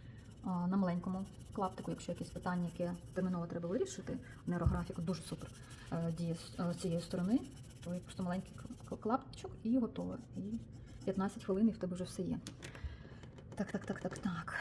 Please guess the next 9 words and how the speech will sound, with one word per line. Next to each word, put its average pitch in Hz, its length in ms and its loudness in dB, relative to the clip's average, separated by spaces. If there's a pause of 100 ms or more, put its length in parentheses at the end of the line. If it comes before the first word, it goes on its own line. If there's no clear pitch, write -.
Далі, 170 300 4
далі 202 240 6
я 208 100 2
хочу - 320 -6
внести 185 380 -4
жовтий 190 420 -6
колір. 240 360 4 (1300)
А, 180 40 -4 (2250)
да. 180 160 -4